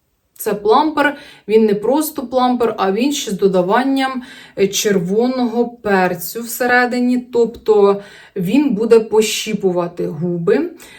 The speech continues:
Е, в принципі, ось ці всі продукти, які пощіпують губи, для мене це, м,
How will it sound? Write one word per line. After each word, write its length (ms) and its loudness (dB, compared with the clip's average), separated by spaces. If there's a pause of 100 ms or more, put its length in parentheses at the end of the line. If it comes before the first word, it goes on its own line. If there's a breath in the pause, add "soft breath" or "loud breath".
(140 loud breath)
Е, 200 0
в 100 0
принципі, 480 -2
ось 320 2
ці 140 -6
всі 360 -4
продукти, 440 -2
які 180 -2
пощіпують 640 -6
губи, 280 -2
для 160 0
мене 340 0
це, 220 -6
м, 560 -4